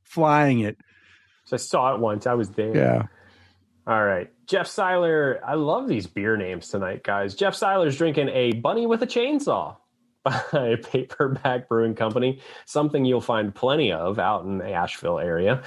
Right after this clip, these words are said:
Speaker 2: Um, "That's one big bad bunny," he says.
Speaker 1: <laughs>
Speaker 2: "Nice tropical and citrusy notes, delicious stuff. I love crazy labels on great beers." Four and a half or four and a quarter caps for that beer. Uh,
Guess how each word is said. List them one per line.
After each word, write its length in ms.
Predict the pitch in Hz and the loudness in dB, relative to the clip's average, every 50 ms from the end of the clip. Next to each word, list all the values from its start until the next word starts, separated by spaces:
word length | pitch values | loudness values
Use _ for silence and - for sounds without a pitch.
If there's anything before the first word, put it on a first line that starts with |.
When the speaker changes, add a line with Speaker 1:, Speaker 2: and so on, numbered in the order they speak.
| - - - - - - - - - | -10 -14 -12 -10 -8 -8 -8 -6 -4
Speaker 2:
Um, 720 | 123 120 123 120 123 123 120 123 123 120 120 117 110 - - _ _ _ _ _ _ _ _ - | -2 0 0 2 2 2 2 2 2 2 2 0 -2 -4 -10 _ _ _ _ _ _ _ _ -6
"That's 200 | 170 139 - - | -6 -6 -4 -4
one 400 | 120 131 160 165 160 156 160 151 | -4 -2 0 0 2 2 2 0
big 520 | 123 123 127 - 170 165 156 135 135 131 | 0 -2 -2 0 0 2 2 0 0 0
bad 340 | 123 147 139 135 131 131 127 | 0 0 0 0 0 0 0
bunny," 220 | 113 127 123 123 117 | 0 0 2 2 2
he 480 | - - - - - - - 906 880 906 932 906 | 0 0 -2 -6 -8 -8 -4 -2 -2 0 0 0
says. 360 | - 90 92 95 95 92 - 285 - - | 0 0 0 -2 -2 -2 0 0 0 0
Speaker 1:
<laughs> 100 | - - | -2 -2
Speaker 2:
"Nice 320 | - 123 143 151 147 135 - | 0 2 2 2 2 0 -2
tropical 580 | - - 156 143 147 147 - 151 143 143 131 131 | -2 -2 0 2 2 2 2 2 2 2 4 2
and 80 | 117 | 2
citrusy 520 | 113 - - 139 131 - 131 123 - 127 123 | 2 0 0 0 2 0 0 0 2 2 4
notes, 320 | 123 123 123 123 123 - | 4 4 4 2 0 -4
delicious 680 | - 117 107 107 110 110 117 131 131 120 117 - 104 95 - | -4 -4 -4 -2 0 0 2 2 2 2 0 -2 -6 -6 -4
stuff. 280 | - 123 110 104 - - - - - - - - - | 0 0 0 0 0 -4 -12 -20 -20 -20 -10 -4 -2
I 80 | 120 | 0
love 360 | 139 147 156 170 160 131 - - | 2 2 4 2 2 0 -2 -2
crazy 380 | - - 123 120 110 107 107 | 0 2 2 2 2 2 0
labels 420 | 104 104 104 104 95 101 101 95 104 | 0 2 0 0 0 0 0 0 0
on 200 | 101 101 101 95 | 0 0 0 0
great 320 | 95 98 95 92 80 107 | 0 0 -2 -2 -4 -4
beers." 340 | 104 98 95 98 92 - - _ | -4 -2 0 -2 -2 -4 -8 _
Four 360 | - - - 147 143 143 131 | -12 -6 -2 0 2 2 2
and 80 | 117 107 | 2 2
a 60 | 98 | 0
half 300 | 98 98 98 101 98 - - - | 0 0 0 0 -2 -4 -6 -4
or 120 | 113 104 101 | -2 -2 -2
four 180 | - 156 143 | 0 2 2
and 60 | 131 120 | 2 2
a 80 | - | 2
quarter 220 | - 113 104 104 95 | 0 0 0 0 0
caps 300 | - 101 92 92 - - | 0 -2 -2 -2 -4 -8
for 160 | - 98 90 | -8 -8 -6
that 340 | 92 101 98 98 95 90 101 | -2 -2 0 0 0 -2 -2
beer. 300 | 101 95 95 95 - - _ - - - - - - - - | -2 0 0 0 -2 -4 _ -20 -20 -20 -20 -20 -20 -10 -4
Uh, 40 | 117 | -2